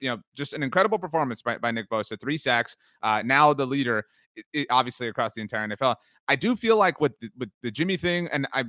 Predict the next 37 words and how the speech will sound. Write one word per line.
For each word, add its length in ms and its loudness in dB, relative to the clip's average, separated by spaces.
I'm 140 -2
not 160 2
saying 220 -2
that, 120 -2
like, 140 -2
defensive 360 -4
player 120 0
of 60 -4
the 40 -8
year 120 0
is 60 -4
some 140 -8
sort 140 -4
of 80 -10
consolation, 760 -4
but 220 4
it 140 -2
does 200 6
feel 140 0
like 160 4
the 80 -4
narrative 400 0
is 80 -8
there 220 -2
for 140 -6
him 200 -2
to 80 -2
be 160 -4
the 100 -4
hero, 300 -2
him 180 -2
to 60 -2
be 140 -2
the 80 -4
guy 260 4
that, 160 -2
like, 220 -2